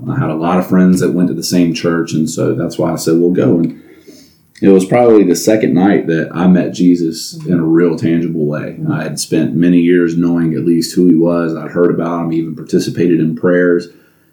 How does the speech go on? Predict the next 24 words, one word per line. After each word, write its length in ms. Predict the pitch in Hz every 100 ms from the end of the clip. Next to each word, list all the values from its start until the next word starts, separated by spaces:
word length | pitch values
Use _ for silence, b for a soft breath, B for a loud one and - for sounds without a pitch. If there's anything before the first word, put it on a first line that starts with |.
| b -
had 120 | -
even 260 | 95 92 87
sung 420 | 92 95 95 92
some 500 | - 80 78 76 - _
songs 400 | - 107 107 101
about 300 | 82 78 78 71
him, 140 | 71
but 440 | 87 82 78 - - -
that 240 | 131 90
was 120 | -
the 60 | 95
first 240 | 101 92
time 160 | 92 87
that 100 | 82
I 80 | 82
can 120 | 87
remember 300 | 82 82 78
actually 400 | 78 80 - 80
meeting 400 | 78 78 82 78
and 140 | 76 76
saying, 480 | 80 80 78 78 65
"You 220 | 71 80
know, 100 |
I, 100 | 82